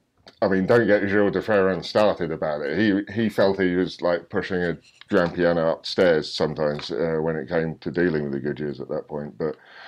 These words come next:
the combination of him and Walker Racing and, yeah,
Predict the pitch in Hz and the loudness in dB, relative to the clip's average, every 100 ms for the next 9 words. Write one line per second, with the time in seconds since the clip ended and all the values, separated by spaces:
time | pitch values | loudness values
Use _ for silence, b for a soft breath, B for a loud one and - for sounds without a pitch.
0 | B B B - 92 104 95 92 87 - | B B B -2 2 6 6 6 4 2
1 | 82 98 101 87 80 82 98 92 90 87 | 0 4 4 4 0 2 2 2 2 2
2 | 85 82 87 78 78 78 78 - _ - | 2 2 -2 -2 -2 -4 -6 -14 _ 0
3 | 82 | 0